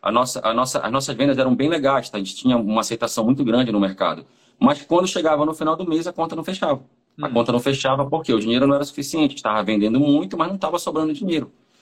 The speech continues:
Speaker 2: Sim.
Speaker 1: Fizemos um estudo, mais ou menos, em, em março. Passamos dois meses aí, inclusive, co-, o, o, colocando uma parte financeira dentro de novo, né, pra poder cobrir conta. Mas quando foi mais ou menos final de,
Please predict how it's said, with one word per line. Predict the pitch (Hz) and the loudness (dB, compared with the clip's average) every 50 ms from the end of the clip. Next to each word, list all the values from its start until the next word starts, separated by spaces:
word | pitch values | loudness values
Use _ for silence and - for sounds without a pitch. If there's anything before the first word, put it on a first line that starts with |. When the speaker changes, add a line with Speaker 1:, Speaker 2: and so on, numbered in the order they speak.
| _ _ _ _ _ | _ _ _ _ _
Speaker 2:
Sim. | - 147 | 0 4
Speaker 1:
Fizemos | 156 139 127 160 180 196 196 180 | 4 4 6 4 4 4 4 2
um | 175 - | 2 -2
estudo, | 208 - - - 302 302 320 339 349 180 170 | -6 -6 -2 2 4 6 6 6 4 4 4
mais | 151 - 139 | 4 4 4
ou | 135 131 | 4 4
menos, | 127 131 127 127 123 113 104 110 | 4 4 4 2 0 0 0 2
em, | 123 123 120 104 | 2 2 2 2
em | - 117 120 | 2 0 0
março. | 113 110 110 123 135 135 - | 2 2 2 2 0 -2 -4
Passamos | - - - 160 151 139 123 | -4 -2 0 2 2 2 2
dois | 147 202 233 180 | 4 2 2 4
meses | 165 151 151 160 151 151 143 139 | 4 4 4 4 2 2 2 2
aí, | 139 123 143 | 2 2 2
inclusive, | 147 139 139 113 127 139 143 | 2 0 0 0 2 2 0
co-, | 143 - 156 143 117 | 2 2 2 2 2
o, | 104 117 113 - 104 | 2 -2 -2 -2 -4
o, | 95 | -6
colocando | - - 123 120 117 - 127 123 | -2 0 0 0 2 2 0 0
uma | - 123 120 | 0 -2 -2
parte | 120 - 127 123 - | 0 0 -2 -2 -2
financeira | - 123 120 113 - - 117 113 117 | -2 -4 -2 -2 -2 -2 0 0 0
dentro | 101 107 120 139 147 143 131 | 0 2 2 2 2 2 0
de | 110 107 | -2 0
novo, | 101 110 147 156 143 120 | 2 2 2 2 2 0
né, | 107 | 0
pra | - 107 | 0 -2
poder | - 98 101 104 | -2 -2 -2 -2
cobrir | - 110 98 101 113 | -2 -2 0 0 0
conta. | - - 120 131 - 139 - 180 - _ - - - - _ _ - | 2 2 4 4 4 2 0 -6 -8 _ -20 -20 -20 -20 _ _ 0
Mas | 107 117 123 131 131 131 - | 4 4 4 4 2 -2 -2
quando | - 143 147 151 | 0 0 2 0
foi | 143 - 147 143 | 0 0 0 2
mais | 143 143 135 | 2 2 2
ou | 139 | 2
menos | 139 139 139 139 135 123 - - | 0 0 0 0 -2 -4 -6 -8
final | - - 139 127 139 160 175 | -4 -2 0 2 2 2 0
de, | 170 | -2